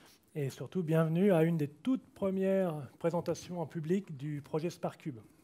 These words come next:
Euh, le projet qui permet de visualiser des datasets Spark comme des cubes multidimensionnels.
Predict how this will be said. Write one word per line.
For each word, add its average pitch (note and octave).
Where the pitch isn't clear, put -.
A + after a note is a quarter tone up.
Euh, C#3
le E3
projet D#3
qui E3
permet D#3
de C#3
visualiser D#3
des C3+
datasets C#3+
Spark -
comme G3
des E3
cubes D#3+
multidimensionnels. C3+